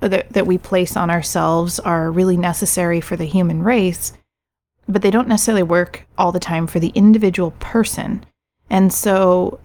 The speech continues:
at some point we have to say, "Okay, is a human life worth the discomfort or worth the comfort, I guess, we have from, you know, if we have this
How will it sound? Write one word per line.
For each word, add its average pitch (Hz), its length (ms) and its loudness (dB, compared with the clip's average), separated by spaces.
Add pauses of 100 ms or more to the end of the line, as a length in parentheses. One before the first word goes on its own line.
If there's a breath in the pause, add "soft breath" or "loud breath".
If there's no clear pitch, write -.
at 202 180 -4
some 285 240 2
point 185 320 0
we 185 80 2
have 185 240 -2
to 185 100 -2
say, 170 640 0 (720)
"Okay, 160 540 -4 (320)
is 196 200 4
a 196 80 2
human 254 460 4
life 220 580 2 (220)
worth 202 720 0 (920)
the 180 680 2 (560)
discomfort 208 760 2
or 185 140 4
worth 190 280 0
the 196 80 -4
comfort, 196 460 -2
I 185 80 2
guess, 180 260 -2
we 185 100 -2
have 180 300 -2
from, 170 400 -2 (880)
you 233 120 4
know, 185 140 4
if 170 140 0
we 190 100 4
have 190 220 0
this 180 260 -2